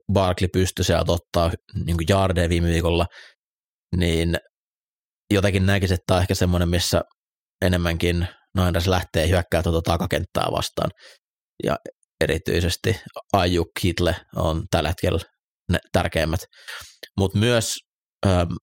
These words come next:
McCaffrey sit takakentältä. Mä en ihan luota siihen, että noi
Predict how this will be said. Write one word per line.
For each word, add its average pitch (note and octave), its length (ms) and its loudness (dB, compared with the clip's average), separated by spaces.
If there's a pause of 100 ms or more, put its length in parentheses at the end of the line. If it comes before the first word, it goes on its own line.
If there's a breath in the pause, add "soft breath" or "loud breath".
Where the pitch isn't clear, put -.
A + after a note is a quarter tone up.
(440)
McCaffrey F2 540 0
sit F2+ 200 -2
takakentältä. - 760 -2 (1300)
Mä F2 120 0
en D2+ 80 -2
ihan F2+ 260 2
luota E2 260 2
siihen, E2 380 0
että E2+ 200 -4
noi E2+ 200 0